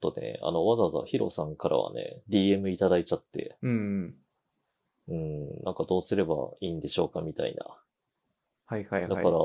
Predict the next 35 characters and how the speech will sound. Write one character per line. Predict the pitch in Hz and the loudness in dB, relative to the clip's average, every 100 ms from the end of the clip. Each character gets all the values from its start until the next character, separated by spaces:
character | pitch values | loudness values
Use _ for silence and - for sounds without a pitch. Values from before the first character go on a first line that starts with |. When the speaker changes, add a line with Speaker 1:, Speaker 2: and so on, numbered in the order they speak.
| 58 - - _ _ | 2 -2 -12 _ _
Speaker 1:
う | 92 | -6
ん。 | 87 82 80 | -4 -4 -4
だ | 82 | -4
か | - | -2
ら | 87 | -2
ヒ | 87 | 0
ロ | 127 131 | -2 0
さ | 127 | -2
ん | 113 117 123 | -2 -4 -4
が | 147 156 87 - | 4 6 6 4
僕 | - 101 - 104 | 0 -2 0 0
か | - 117 | 4 6
ら、 | 135 | 6
あ | 92 - - _ _ 87 | 6 4 -4 _ _ -6
の、 | 78 | -2
招 | - 123 - | 4 6 6
待 | 85 78 65 | 2 0 -2
の | 58 - _ - | -6 -8 _ -4
メ | 85 | -2
ッ | |
セ | - - | 0 0
ー | 80 | 2
ジ | 78 | 2
を | |
送 | 76 - | -2 -6
っ | |
た | - - | -8 -6
か | - | -6
ら。 | - - _ | -8 -14 _
Speaker 2:
う | - | -4
ん。 | 117 107 101 92 - _ _ _ _ _ _ 131 | -2 -2 -4 -6 -10 _ _ _ _ _ _ -6
う | |
ー | |
ん。 | 143 160 165 170 170 | -4 -2 -4 -4 -4
Speaker 1:
う | 165 | -2